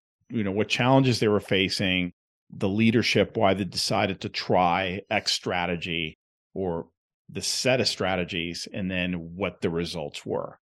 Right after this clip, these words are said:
And sometimes it's failure, like Kmart, for instance, or it could be Walmart, which made the right moves and why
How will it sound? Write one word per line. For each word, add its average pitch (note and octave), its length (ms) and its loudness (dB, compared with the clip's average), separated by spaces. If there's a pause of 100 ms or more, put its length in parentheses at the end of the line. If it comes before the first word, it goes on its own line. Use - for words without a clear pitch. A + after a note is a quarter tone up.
(280)
And - 80 -12
sometimes F#2+ 440 -2
it's G2 180 -4
failure, G2+ 520 2
like G2+ 180 0 (280)
Kmart, G2 520 0
for G2 200 -6
instance, - 460 -12 (460)
or A#2 260 8
it A2 120 0
could G#2 200 2
be F#2+ 380 2
Walmart, C#3 440 4 (720)
which - 220 -4
made F#2 360 -2
the F2 100 -4
right - 200 -6
moves - 520 -8 (240)
and F2 400 -4
why G2+ 680 0